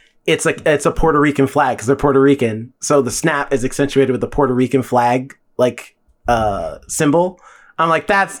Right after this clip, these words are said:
cool." <laughs> It's something that you wouldn't catch otherwise, but it's, it's really cute and interesting. And I'm like, it's why I'm saying, I'm like, I watch these mov-, I'm gonna watch this movie multiple times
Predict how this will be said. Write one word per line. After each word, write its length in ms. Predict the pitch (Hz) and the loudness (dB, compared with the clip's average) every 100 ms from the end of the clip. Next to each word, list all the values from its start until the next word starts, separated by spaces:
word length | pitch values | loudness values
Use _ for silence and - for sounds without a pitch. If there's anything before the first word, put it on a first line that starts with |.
| - | -6
cool." 460 | - 151 135 120 165 | -2 2 4 4 2
<laughs> 60 | - - - - - 202 196 - - 196 - | 2 2 2 2 0 -2 -6 -4 -6 -6 -4
It's 140 | 175 | -2
something 280 | 262 269 254 | -2 0 2
that 220 | 220 151 - - | 0 -2 -10 -4
you 140 | 185 208 | 0 2
wouldn't 280 | 240 202 147 | 2 0 -2
catch 340 | 190 180 - | -2 -2 0
otherwise, 640 | 147 143 135 120 113 110 | 0 2 2 2 0 -2
but 120 | 120 147 | 0 0
it's, 220 | 143 - | -2 -2
it's 180 | 170 139 | -2 2
really 280 | 165 151 147 | 2 4 2
cute 480 | - 135 113 - - | 2 0 2 -2 -6
and 100 | 120 | -2
interesting. 540 | 120 113 101 - 117 | 0 -2 -8 -12 -14
And 80 | 107 | -10
I'm 120 | 120 | -8
like, 280 | 120 110 - _ _ _ _ _ _ | -6 -10 -14 _ _ _ _ _ _
it's 120 | 196 | 0
why 200 | 262 254 | 2 2
I'm 80 | 233 | -2
saying, 300 | - 262 185 | 0 0 2
I'm 60 | 160 | 2
like, 140 | 156 | 2
I 180 | 180 208 | 2 0
watch 340 | 196 196 220 | 2 0 0
these 180 | - 202 | 0 0
mov-, 220 | 170 196 202 | 2 2 2
I'm 140 | 180 | 0
gonna 140 | 240 226 | 2 2
watch 220 | 185 170 | 0 -2
this 120 | 170 | -2
movie 300 | 156 139 139 | 0 4 4
multiple 560 | 120 120 127 123 - 110 | 4 2 0 -2 -4 -4
times 560 | 107 98 90 98 - | -6 -6 -8 -12 -12